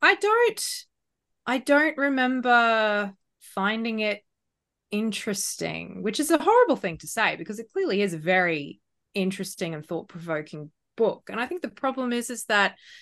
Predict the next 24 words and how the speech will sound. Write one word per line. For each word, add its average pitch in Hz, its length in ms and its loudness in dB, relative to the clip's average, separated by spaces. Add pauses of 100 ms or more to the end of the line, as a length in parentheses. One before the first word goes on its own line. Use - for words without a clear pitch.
(340)
sometimes 262 960 2 (160)
when 202 760 2 (260)
you're 185 440 -2
a 185 60 -2
teenager 170 1040 -2
and 165 520 -8 (300)
you're 160 180 -6
not 165 220 -6
interested 180 580 -4
in 180 140 -4
certain 180 420 -2
things 196 560 -2
like 180 300 0
activism, 151 1000 -8 (760)
it, 202 280 0 (200)
it's 214 400 0
just 254 240 -2
something 277 320 0
that 226 240 -2
doesn't 196 320 0
come 180 260 -4
into 190 280 -4
your 170 400 -2
sphere 151 920 -4